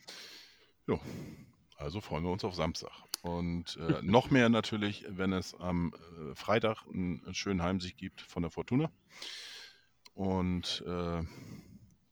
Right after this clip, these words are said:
Speaker 1: ja, ich finde das geil, dass wir wieder dabei sind. Ich hab immer nur gesagt, äh, wenn mich Leute angesprochen haben, ob wir, wir es noch schaffen, ich sag, "Glaub ich nicht, da muss so viel passen.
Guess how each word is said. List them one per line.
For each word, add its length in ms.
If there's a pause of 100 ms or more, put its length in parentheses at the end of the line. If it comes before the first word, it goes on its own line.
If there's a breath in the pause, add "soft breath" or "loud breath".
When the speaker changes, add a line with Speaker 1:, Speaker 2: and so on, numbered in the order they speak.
(680)
Speaker 1:
ja, 220
ich 140
finde 140
das 120
geil, 220
dass 160
wir 100
wieder 140
dabei 320
sind. 240
Ich 100
hab 100
immer 200
nur 180
gesagt, 380
äh, 240
wenn 100
mich 140
Leute 180
angesprochen 560
haben, 340
ob 160
wir, 160
wir 100
es 80
noch 100
schaffen, 320
ich 100
sag, 140 (760)
"Glaub 240
ich 80
nicht, 200
da 80
muss 160
so 120
viel 160
passen. 380